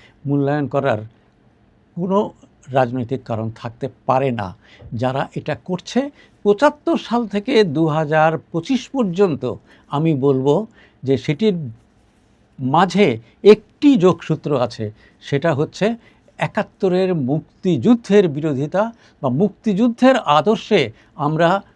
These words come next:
চার মৌলনীতির ভিত্তিতে যে দেশ করতে চেয়েছিলাম, তার থেকে দেশটিকে সরিয়ে নেওয়া এবং দেশটিকে পাকিস্তানের অনুরূপ একটি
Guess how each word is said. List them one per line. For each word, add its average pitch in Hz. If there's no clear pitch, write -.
চার 175
মৌলনীতির 151
ভিত্তিতে 196
যে 143
দেশ 120
করতে 131
চেয়েছিলাম, 139
তার 185
থেকে 240
দেশটিকে 170
সরিয়ে 151
নেওয়া 139
এবং 147
দেশটিকে 147
পাকিস্তানের 285
অনুরূপ 240
একটি 143